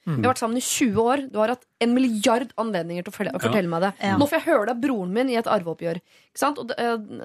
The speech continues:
Speaker 2: eh, og da vil hun tenke, "Åh, jeg skulle ha sagt det, jeg skulle ha sagt det, jeg
Speaker 1: Jo, men
Speaker 2: skulle ha
Speaker 1: da
Speaker 2: sagt
Speaker 1: har
Speaker 2: det."
Speaker 1: hun jo alle argumenter for å si at, vet du hva,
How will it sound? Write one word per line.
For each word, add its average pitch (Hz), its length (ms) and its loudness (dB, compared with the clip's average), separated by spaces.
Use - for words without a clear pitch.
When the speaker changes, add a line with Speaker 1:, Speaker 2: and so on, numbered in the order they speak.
Speaker 2:
eh, 220 840 0
og 220 200 -2
da 240 160 2
vil 254 180 -4
hun 240 80 -4
tenke, 208 240 -8
"Åh, 196 140 -4
jeg 202 100 -10
skulle 196 240 -4
ha - 0 -
sagt 175 180 -6
det, 180 80 -6
jeg - 60 -2
skulle 165 160 -2
ha 170 60 -2
sagt 160 160 -8
det, 175 80 4
jeg 170 80 2
Speaker 1:
Jo, - 40 -
men 175 100 4
Speaker 2:
skulle 170 40 4
ha 175 60 4
Speaker 1:
da 170 60 0
Speaker 2:
sagt 170 40 -10
Speaker 1:
har 156 80 2
Speaker 2:
det." 175 160 2
Speaker 1:
hun 185 80 -6
jo - 100 -16
alle 147 220 -6
argumenter 131 380 -6
for 151 120 -10
å 143 60 -4
si 127 200 -2
at, 135 100 -4
vet 135 320 -8
du - 80 -16
hva, 151 160 -2